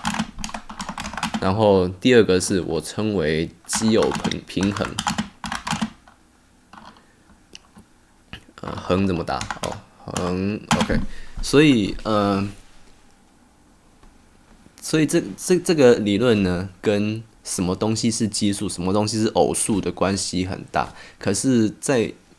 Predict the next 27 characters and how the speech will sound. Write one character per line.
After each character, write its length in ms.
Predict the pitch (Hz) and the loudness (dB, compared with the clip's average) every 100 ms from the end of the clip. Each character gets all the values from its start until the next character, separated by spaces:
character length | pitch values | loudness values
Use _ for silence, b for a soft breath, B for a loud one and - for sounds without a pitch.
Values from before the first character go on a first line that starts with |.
| _ - | _ -2
某， 260 | 110 98 107 - - | 4 4 2 -4 0
某 240 | 107 101 | 2 4
一 80 | 135 | 4
个 160 | 135 | 2
阶 200 | 107 117 | 4 4
段 220 | 110 117 98 | 4 4 2
之 220 | - 101 | 0 -2
后， 500 | 98 110 82 - 85 - | 2 4 4 2 -4 -2
就 160 | 123 | 0
好 180 | 92 - | 2 0
像 240 | 92 95 95 | 0 -2 -4
开 200 | - 95 | -2 -2
始 300 | - 65 62 | 0 -4 -6
跟 260 | - 78 82 | -2 -2 -2
奇 180 | - 98 | -2 -4
数 220 | - 90 | -2 -4
偶 80 | - | -4
数 160 | - | -4
没 100 | 92 | -4
有 60 | 82 | -4
什 100 | 85 | -4
么 60 | 60 | -4
关 240 | 78 80 | -2 -2
系。 160 | - 67 | -2 -6
我 100 | 67 | -2
知 120 | 117 | 2
道 180 | 127 | 2